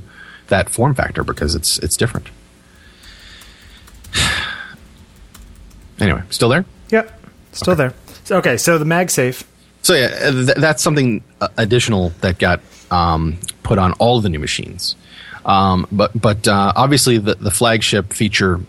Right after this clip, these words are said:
Speaker 1: of the new MacBook Pro
Speaker 2: Hmm.
Speaker 1: is the Retina display, which, uh, comes in at a whopping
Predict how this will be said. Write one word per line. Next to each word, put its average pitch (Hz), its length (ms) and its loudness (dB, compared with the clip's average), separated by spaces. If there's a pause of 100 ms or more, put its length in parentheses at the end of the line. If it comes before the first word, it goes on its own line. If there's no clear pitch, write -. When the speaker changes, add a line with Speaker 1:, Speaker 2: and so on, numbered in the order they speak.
Speaker 1:
of 87 260 0
the 85 360 0 (300)
new 101 480 2 (300)
MacBook 87 400 0
Pro 78 360 0 (500)
Speaker 2:
Hmm. 170 100 -2
Speaker 1:
is 90 120 2
the 90 80 2
Retina 95 280 0
display, 73 480 -2 (340)
which, - 720 0 (720)
uh, 85 400 4 (500)
comes 123 280 4
in 101 440 2
at 95 100 2
a 95 60 4
whopping 92 720 2